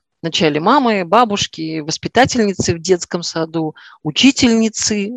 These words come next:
а отнюдь не учителя мужчины. А вот. Ну и там гендерная, м, э, меняется картина ближе к университету, но не все же доходят до университета. Поэтому в вопросе, зачем нужны поединки женщинам,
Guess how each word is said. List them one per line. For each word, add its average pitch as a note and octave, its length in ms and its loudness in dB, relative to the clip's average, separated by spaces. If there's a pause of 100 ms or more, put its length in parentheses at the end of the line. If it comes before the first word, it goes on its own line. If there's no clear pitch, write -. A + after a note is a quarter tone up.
(140)
а E3+ 120 2
отнюдь E3+ 340 -4
не E3 80 -4
учителя D#3+ 520 -2
мужчины. D#3 560 -6 (600)
А D#3 120 0
вот. D#3 220 0
Ну A#3 100 4
и - 40 0
там D#3+ 420 0
гендерная, D#3+ 720 2
м, D#3+ 360 -8
э, D#3 240 0
меняется E3+ 560 0
картина D3+ 520 -4
ближе D3+ 420 -8
к - 80 -12
университету, E3+ 600 -4
но D#3+ 120 -10
не D#3+ 100 -8
все A#3+ 180 -2
же - 80 -6
доходят - 340 -6
до D3+ 60 -8
университета. - 500 -10 (720)
Поэтому A#3+ 520 6
в F3+ 120 -6
вопросе, A#3 540 4
зачем A3 340 0
нужны G#3 280 -2
поединки G#3 580 -6
женщинам, G3+ 680 -4